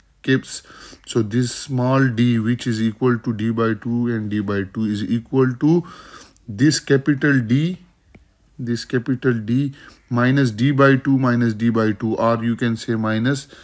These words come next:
simply, uh, uh, this D. Uh, uh, sorry, this capital, uh, D minus this radius, uh, diameter of this hole, and the diameter of this hole is zero point five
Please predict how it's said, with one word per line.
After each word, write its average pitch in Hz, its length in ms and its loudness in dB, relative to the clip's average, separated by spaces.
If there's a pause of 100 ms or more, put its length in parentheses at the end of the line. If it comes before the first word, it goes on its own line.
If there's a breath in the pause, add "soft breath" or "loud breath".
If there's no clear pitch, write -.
(160 loud breath)
simply, 139 560 -2 (400 soft breath)
uh, 107 720 -2
uh, 104 360 -4 (260)
this 117 420 -2 (640 soft breath)
D. 101 300 2 (1500)
Uh, 123 320 2
uh, 123 100 0
sorry, 131 360 4 (340 loud breath)
this 123 160 -2
capital, 143 480 2 (320 loud breath)
uh, 113 140 0
D 131 260 2
minus 127 420 4
this 131 400 0
radius, 110 580 2
uh, 113 400 2
diameter 113 540 2
of 107 200 -2
this 113 220 0
hole, 92 380 -4 (480 loud breath)
and 104 300 -2
the 107 100 0
diameter 113 500 0
of 117 220 -4
this 120 200 -2
hole 113 300 -2
is 123 200 0
zero 113 420 -2
point 117 440 -2 (540 soft breath)
five 95 360 -4